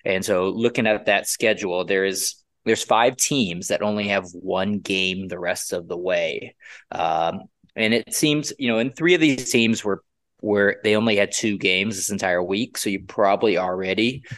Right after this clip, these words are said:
made whatever cuts where you were going to make with those guys. Uh, you know, as far as you,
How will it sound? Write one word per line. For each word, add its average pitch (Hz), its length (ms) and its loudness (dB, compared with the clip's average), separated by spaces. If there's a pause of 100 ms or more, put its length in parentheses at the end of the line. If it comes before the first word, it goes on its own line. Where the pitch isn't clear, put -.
(120)
made 98 640 0
whatever 101 380 0
cuts - 480 -2
where 95 160 -2
you 95 200 -2
were 104 140 2
going 92 300 0
to 123 80 0
make 123 320 2
with 135 100 2
those 135 200 4
guys. 139 480 4 (280)
Uh, 87 360 2 (120)
you 95 160 -2
know, 90 80 0
as 92 140 -2
far 98 180 4
as 87 300 0 (400)
you, 101 220 -4